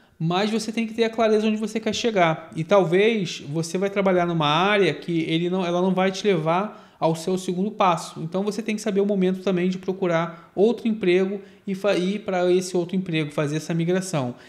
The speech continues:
E essa noção, ela ocorre tanto pra quem tá no primeiro emprego, como quem já tá no último. Ou se, desculpa, na verdade não no último, né? Mas quem já tá já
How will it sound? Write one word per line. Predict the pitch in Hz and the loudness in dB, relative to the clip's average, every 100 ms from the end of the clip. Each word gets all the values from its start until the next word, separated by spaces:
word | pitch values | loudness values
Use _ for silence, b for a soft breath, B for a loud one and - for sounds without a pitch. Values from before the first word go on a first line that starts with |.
| B B - | B B -8
E | 170 175 | 2 4
essa | 214 254 - 285 | 4 2 0 0
noção, | 247 220 196 208 214 | -2 -2 0 0 2
ela | 196 | 2
ocorre | 202 196 175 160 143 131 - | 2 2 4 4 4 -6 -4
tanto | - 247 339 349 | 0 2 2 0
pra | 302 | -2
quem | 285 226 | -2 -2
tá | 196 185 | -2 -2
no | 175 | -2
primeiro | 175 180 190 | 0 0 2
emprego, | 180 156 180 202 214 - | 2 4 4 4 -2 -6
como | 196 202 208 220 | -2 0 0 -4
quem | - 202 190 | -4 -4 0
já | 190 | -2
tá | 190 190 | -2 -2
no | 190 208 | -2 0
último. | 185 160 - 123 117 - - B B | 0 0 -4 -8 -10 -16 -20 B B
Ou | 151 147 | -6 -4
se, | 147 | -6
desculpa, | 123 - - 143 139 | -12 -10 -6 -4 -4
na | 131 | -4
verdade | 143 139 139 135 | -4 -2 -4 -4
não | |
no | 151 120 | -4 -4
último, | 120 - 120 | -6 -8 -8
né? | |
Mas | 127 127 | -6 -6
quem | 156 | -2
já | 147 156 | -2 0
tá | 156 147 | 0 0
já | 147 156 | 0 -2